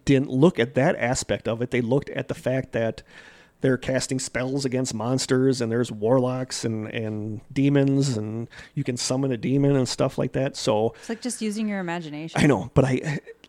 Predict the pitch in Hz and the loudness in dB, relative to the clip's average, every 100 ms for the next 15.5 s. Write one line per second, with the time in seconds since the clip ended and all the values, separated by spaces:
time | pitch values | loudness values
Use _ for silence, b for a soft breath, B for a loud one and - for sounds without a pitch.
0 | - 151 139 - 123 170 208 147 117 131 | -16 -10 -6 -2 0 2 4 2 2 2
1 | 139 110 104 117 117 - 151 - 466 - | 4 2 -2 0 2 4 4 2 -6 2
2 | - 202 208 208 214 - 180 143 165 143 | 4 6 6 8 8 8 4 6 6 6
3 | 147 147 135 143 123 131 - B B - | 6 4 2 2 -2 -4 -8 B B 2
4 | 135 131 156 151 131 127 135 113 113 120 | 4 6 6 4 4 6 6 4 2 0
5 | 120 107 - - 151 135 - 127 120 110 | -2 -4 -6 2 2 4 0 0 0 0
6 | 120 123 113 113 117 110 - B B B | 0 0 0 0 0 -2 -6 B B B
7 | - 135 220 - 160 127 127 117 156 165 | 0 8 8 6 2 4 4 6 8 8
8 | 143 147 139 117 117 143 147 131 135 131 | 6 4 0 0 2 2 2 2 0 0
9 | 135 127 220 - 208 151 151 147 - 139 | -2 0 0 0 0 0 0 0 0 0
10 | 117 - - 254 - 135 123 120 - 120 | 0 2 2 2 2 2 0 -6 -6 -2
11 | 107 160 - - b b b 131 120 117 | 0 0 -2 -14 b b b 0 2 0
12 | - - 160 156 120 110 - - - 196 | 0 2 6 6 6 2 -4 -14 -8 -6
13 | 196 160 156 151 _ 151 135 131 147 - | -4 -6 -10 -16 _ 2 4 6 6 6
14 | 143 143 131 131 127 139 143 135 127 117 | 6 8 4 4 8 10 10 6 0 0
15 | 110 - 107 87 | -4 -4 -4 -4